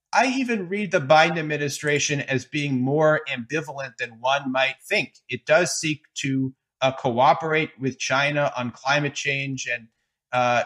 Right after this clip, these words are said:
if one hears some of the so-called China hawks in the administration talk about the problem, uh, they emphasize what I, I think John would find a rather muddled mix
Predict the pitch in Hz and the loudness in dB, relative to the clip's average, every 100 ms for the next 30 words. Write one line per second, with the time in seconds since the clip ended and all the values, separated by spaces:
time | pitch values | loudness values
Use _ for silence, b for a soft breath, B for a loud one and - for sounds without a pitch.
0 | - 139 - 139 131 - 165 165 160 - | -2 -8 -4 -2 -2 -4 -2 0 0 -2
1 | 147 147 123 123 - 151 - 139 123 - | -4 -4 -4 -4 -2 -2 0 -2 -2 -2
2 | - 151 143 135 139 139 - 127 131 127 | 2 2 2 2 2 2 -2 -4 -2 -2
3 | 127 127 - 143 160 170 151 135 - 139 | -4 -4 -6 -2 0 0 -2 -4 -2 -2
4 | 117 123 127 - 117 - 165 139 120 120 | -2 -2 0 -2 -6 2 4 2 -2 -8
5 | 127 _ b b b _ 131 127 117 151 | -10 _ b b b _ 2 4 4 4
6 | 180 165 - 175 - 151 - 147 139 139 | 4 2 2 0 0 -4 0 4 6 6
7 | 139 135 - _ 123 143 135 131 - - | 2 -2 -8 _ 0 4 6 4 0 -4
8 | 117 - 185 143 - 165 160 135 120 151 | -4 0 0 2 6 6 6 0 -2 2
9 | 147 143 127 120 139 135 117 117 170 180 | 4 2 0 2 2 2 2 6 8 8
10 | 151 120 143 147 - - | 4 2 0 0 -2 -10